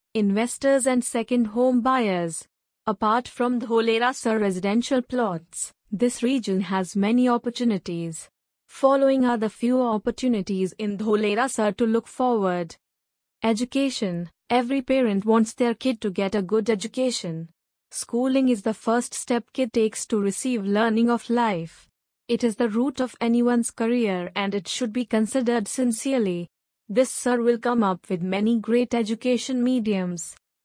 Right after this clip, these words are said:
Industrial park. Nothing is great than having a number of light industries at one place. When there are many industries, there become more opportunities to get the exposure.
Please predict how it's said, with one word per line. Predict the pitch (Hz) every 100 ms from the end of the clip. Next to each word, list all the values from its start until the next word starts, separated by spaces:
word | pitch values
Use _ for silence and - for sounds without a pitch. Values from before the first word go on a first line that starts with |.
| _ _ _ -
Industrial | 214 220 247 - 262 247
park. | - 226 185 170 - _ -
Nothing | 202 233 247 277
is | 269 240
great | - 226 233 208
than | 214 214
having | 214 202 214
a | 214
number | 196 220 240
of | 262 -
light | 226 240 254 -
industries | 226 220 - - 202 185
at | 185 175 -
one | 190 226
place. | 226 254 214 175 - - _ _ _ -
When | 214 233 233
there | 254 247
are | 233 233
many | 226 240 269
industries, | 262 220 202 - 214 202 165
there | 196 190
become | 185 190 196 196
more | 190 262 262
opportunities | 254 240 254 233 190 196 196 -
to | 196
get | 170 214 202
the | 226
exposure. | 214 - 233 220 - 185 175 175